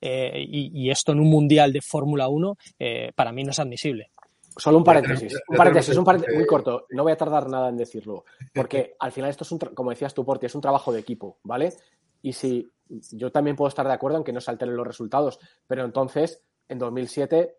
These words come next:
Speaker 2: Alonso sería campeón del mundo, ¿no? Porque Massa hubiera ganado la carrera, Raikkonen hubiera sido segundo y Fernando hubiera sido campeón del mundo.
Speaker 3: A ver, yo, yo tengo, no, simplemente una aclaración.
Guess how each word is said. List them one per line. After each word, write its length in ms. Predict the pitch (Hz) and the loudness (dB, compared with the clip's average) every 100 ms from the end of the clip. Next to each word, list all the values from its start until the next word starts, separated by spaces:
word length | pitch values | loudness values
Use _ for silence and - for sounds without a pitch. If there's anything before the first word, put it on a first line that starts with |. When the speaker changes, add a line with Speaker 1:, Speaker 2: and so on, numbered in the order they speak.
| - | -12
Speaker 2:
Alonso 260 | 113 120 | -8 -8
sería 240 | - 139 135 | -8 -6 -4
campeón 300 | 135 127 135 | -4 -2 -2
del 120 | 123 | -2
mundo, 240 | 135 156 | -2 -4
¿no? 140 | 120 135 | -4 -6
Porque 220 | 139 117 | -8 -6
Massa 240 | 123 139 | -6 -6
hubiera 180 | 117 120 | -6 -6
ganado 200 | 120 123 | -6 -4
la 100 | 127 | -4
carrera, 400 | 135 135 185 - | -2 -2 -2 -2
Raikkonen 380 | - 113 120 123 | -8 -12 -6 -2
hubiera 160 | 123 123 | -2 -2
sido 160 | 127 | -6
segundo 460 | 117 135 165 190 214 _ _ | -6 -4 -4 -4 -6 _ _
y 80 | 120 | -10
Fernando 320 | 120 131 131 | -8 -6 -2
hubiera 160 | 127 123 | -2 -2
sido 160 | 127 | -4
campeón 320 | 120 110 117 | -4 -6 -6
del 140 | 110 101 | -8 -10
mundo. 260 | 101 95 - _ _ _ _ _ _ _ _ _ - | -12 -16 -20 _ _ _ _ _ _ _ _ _ -4
Speaker 3:
A 80 | 113 | 4
ver, 280 | 131 120 | 4 4
yo, 180 | 117 143 | 2 0
yo 120 | 135 147 | 2 2
tengo, 240 | 170 165 | 0 -4
no, 300 | 120 131 143 - | -4 -6 -6 -10
simplemente 500 | - 131 147 139 143 | -6 -2 0 2 0
una 160 | 123 | 0
aclaración. 540 | 110 104 92 - 110 | -6 -8 -8 -6 -6